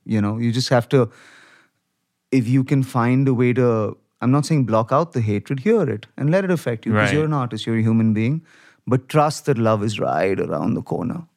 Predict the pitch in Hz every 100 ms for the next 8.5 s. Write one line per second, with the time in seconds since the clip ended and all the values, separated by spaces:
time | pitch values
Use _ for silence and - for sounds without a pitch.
0 | - 117 117 131 131 131 127 131 113 110
1 | 127 - 120 117 107 101 _ - _ _
2 | _ _ _ _ _ _ 127 131 131 131
3 | 123 120 135 120 110 107 104 113 101 92
4 | - _ 113 113 110 110 110 104 104 -
5 | 101 107 - - 85 87 - _ _ _
6 | - 107 110 - _ _ _ _ _ _
7 | _ _ _ _ 165 160 120 143 147 185
8 | 160 - 151 156